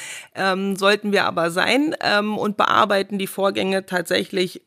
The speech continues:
wirklich gemeinsam. Also gemeinsam steht zumindest hier in Berlin und auch in Brandenburg für gemeinsam, sodass ein Zöllner mit einem Polizist immer zusammen in einem Zimmer sitzt und die Sachverhalte, die wir bekommen,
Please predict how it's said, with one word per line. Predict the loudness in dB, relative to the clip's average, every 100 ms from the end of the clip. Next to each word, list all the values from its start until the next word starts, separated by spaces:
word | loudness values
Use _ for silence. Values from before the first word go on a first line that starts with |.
| _
wirklich | -4 -2 -2 -6 -4
gemeinsam. | 0 4 4 4 0 0 0 2
Also | 2 0 0
gemeinsam | -2 0 0 0 -2 -2
steht | -4 0 0 0 -8 -14
zumindest | -8 -4 -2 -2 -4 -6
hier | -2 0 0
in | -2
Berlin | -2 -4 -4
und | -4
auch | -4 -4
in | -6
Brandenburg | -2 -2 0 0 -4 -4
für | -4
gemeinsam, | -2 -2 -2 -2 -4 -2 -4
sodass | -4 -6 -6 -6 -8
ein | -10
Zöllner | -4 -2 -2 -2
mit | -4
einem | -4
Polizist | -6 -6 -6 -6 -6
immer | -6 -6
zusammen | -6 -4 -2 -2
in | -4
einem | -4 -6 -6
Zimmer | -4 -2 -2
sitzt | -4 -6 -10 _ -20 -20 _ -2
und | 2 4 4 0 -4 -10 _ _ _ _
die | -2
Sachverhalte, | 2 2 2 0 2 0 -2
die | -4 0
wir | 0
bekommen, | 0 -4 -2 0 0 -2 -2